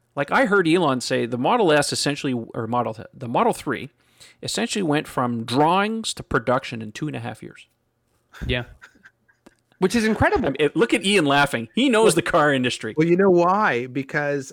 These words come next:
Speaker 3: I work with O E Ms to design,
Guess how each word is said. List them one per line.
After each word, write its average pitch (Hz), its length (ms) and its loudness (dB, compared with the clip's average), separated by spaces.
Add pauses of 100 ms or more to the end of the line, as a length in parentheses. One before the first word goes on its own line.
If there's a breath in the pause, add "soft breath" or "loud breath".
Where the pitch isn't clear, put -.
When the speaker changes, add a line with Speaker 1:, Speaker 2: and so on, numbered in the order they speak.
Speaker 3:
I 147 200 -4
work 160 320 -2
with 135 120 -4
O 135 200 -2
E 131 120 -6
Ms 123 420 -10
to - 120 -14
design, 123 720 -10